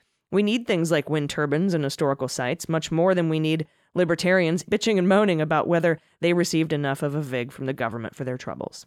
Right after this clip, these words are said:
unquote. He goes on to say, if this were a Republican book,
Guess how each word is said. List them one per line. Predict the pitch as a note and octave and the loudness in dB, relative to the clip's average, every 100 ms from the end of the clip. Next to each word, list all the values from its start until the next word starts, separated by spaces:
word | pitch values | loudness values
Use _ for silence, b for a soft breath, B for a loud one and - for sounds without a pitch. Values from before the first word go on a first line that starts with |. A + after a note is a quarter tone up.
| - | -10
unquote. | C3 C3 - - _ _ _ _ _ _ _ _ _ _ _ _ _ | -8 -6 -8 -8 _ _ _ _ _ _ _ _ _ _ _ _ _
He | A3+ | -2
goes | G3+ | 0
on | G#3 A#3 | 2 2
to | F3+ | 0
say, | - F#3+ D#3 B2+ _ _ _ _ - | 0 2 2 -2 _ _ _ _ -4
if | F3+ E3 - _ - | -2 -2 -8 _ -4
this | F#3 - | -2 0
were | E3 D#3+ | 2 4
a | |
Republican | D3+ D3+ D4+ F4+ G3+ C#3+ | 4 0 0 2 2 -2
book, | C#3 A2 D3+ | -4 -6 -8